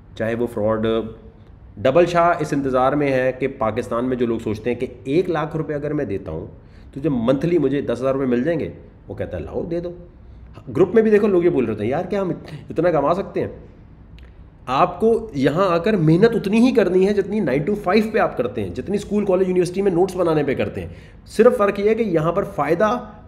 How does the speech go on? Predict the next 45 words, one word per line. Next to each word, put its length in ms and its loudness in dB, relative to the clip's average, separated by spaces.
हंड्रेड 380 4
एक्स 340 -6
ज़्यादा 340 2
मिलता 280 -2
है 160 -12
अगर 240 6
आपने 240 2
उतना 320 2
time 200 4
दे 100 2
दिया। 160 2
ये 100 4
हॉबी 380 2
नहीं 120 2
है, 240 -4
Crypto 300 4
hobby 340 6
नहीं 140 2
है। 120 -8
पहली 240 2
बात 180 2
तो 60 2
ये 60 2
समझ 240 0
लें, 200 -2
crypto 300 -2
ये 160 2
नहीं 140 2
है, 340 0
"अरे 220 2
जानी 260 2
चल 180 0
आजा 200 4
मोबा-, 260 -2
अरे 160 0
चल 160 -4
trade 260 4
ले, 100 2
अरे 460 2
मामा 380 2
trade 400 0
हो 80 2
गया, 140 0
लाट 440 2
profit।" 460 0